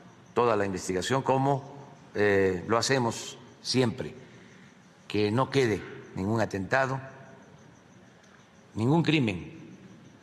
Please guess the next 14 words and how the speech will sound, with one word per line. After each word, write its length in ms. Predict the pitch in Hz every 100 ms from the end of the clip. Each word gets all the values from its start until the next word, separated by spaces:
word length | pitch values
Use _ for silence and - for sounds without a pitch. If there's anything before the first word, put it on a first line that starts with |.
| -
sin 460 | - 113 101 90 82 - - -
castigo. 400 | 98 - 90 - - - - - - - - -
Entonces, 500 | - 113 123 - - - - - - - -
vamos 380 | 95 117 131 117
a 320 | 101 85 76 - - - - - -
darle 440 | - 107 104 92
seguimiento 560 | 85 92 98 107 104 95
a 60 | 92
este 380 | - 87 80
asunto 420 | 85 - 156 147 143
y 40 |
lo 120 | 98
más 200 | 135 131
importante 600 | 131 120 - 127 - 123